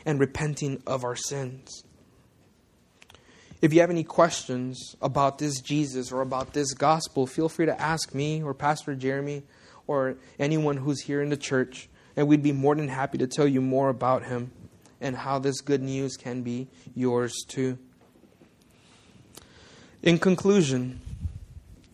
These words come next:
our passage this morning teaches us that Jesus is the Son of God, who possesses all authority over all of his creation, including the demonic realm,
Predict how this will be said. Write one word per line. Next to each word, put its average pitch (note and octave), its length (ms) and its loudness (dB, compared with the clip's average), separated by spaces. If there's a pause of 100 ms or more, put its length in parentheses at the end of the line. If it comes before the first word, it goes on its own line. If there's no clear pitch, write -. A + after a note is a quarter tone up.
(720)
our E3 80 12
passage F#3 420 2
this E3+ 200 -2
morning D#3+ 260 0
teaches E3+ 400 -4
us C3+ 140 -2
that C#3+ 180 0
Jesus D3+ 520 0
is D#3+ 200 4
the C#3+ 120 -2
Son C#3+ 240 -2
of C3+ 160 -2
God, C#3 360 2 (580)
who G#3 120 4
possesses E3+ 600 -2 (120)
all E3+ 240 4
authority D#3+ 640 0
over C#3 300 -2
all E3+ 300 2
of D3+ 100 0
his D3 160 -4
creation, C#3+ 760 -4 (460)
including D3+ 760 0 (680)
the D#3 80 2
demonic D3 540 2
realm, B2+ 380 -2